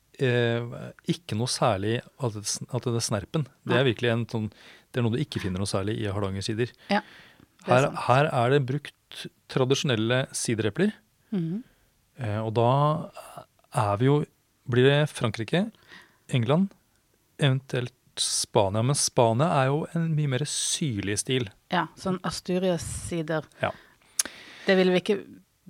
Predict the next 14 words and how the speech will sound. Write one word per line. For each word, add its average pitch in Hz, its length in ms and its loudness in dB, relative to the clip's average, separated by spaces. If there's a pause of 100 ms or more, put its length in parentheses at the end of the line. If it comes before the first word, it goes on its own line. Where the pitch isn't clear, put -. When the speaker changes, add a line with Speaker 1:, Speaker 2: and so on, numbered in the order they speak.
(140)
Speaker 2:
da 196 420 2
ville 180 220 4
vi 180 120 2
ikke 208 120 -6
snakke 180 380 -2
om, 170 160 -4
eh, 156 540 -8
litt 170 260 -6
lav 151 160 0
syre. 156 320 -6
Da 156 140 0
hadde 170 180 -4
det 165 100 -6
vært - 340 -8